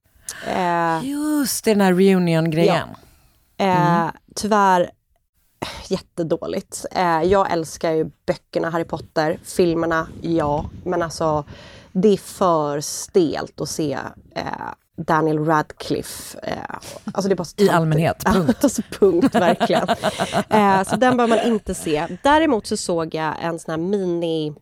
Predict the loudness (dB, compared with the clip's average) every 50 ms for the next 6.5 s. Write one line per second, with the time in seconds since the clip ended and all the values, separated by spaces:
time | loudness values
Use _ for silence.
0 | _ _ _ _ -20 -20 -20 -20 _ _ -14 -8 -4 -2 0 2 2 2 2 0
1 | 0 0 -2 -2 -2 -2 -2 -4 -4 -2 -2 -2 -2 -2 -4 -4 -6 -8 -8 -10
2 | -10 -6 -6 -6 -4 -4 -6 -6 -6 -8 -12 _ -14 -6 -2 0 0 0 -2 -6
3 | -6 -2 0 0 2 2 0 0 0 -2 -2 -4 -4 -6 -6 -4 -2 -2 0 0
4 | 0 -4 -4 -4 -4 -2 -2 -4 -6 -8 -6 -4 -2 -2 -2 -2 -4 -4 -4 -4
5 | -4 -6 -6 -8 -10 -12 -14 -16 -20 -20 -20 -20 -12 -6 -2 0 2 4 4 4
6 | 4 4 4 4 2 2 2 0 -6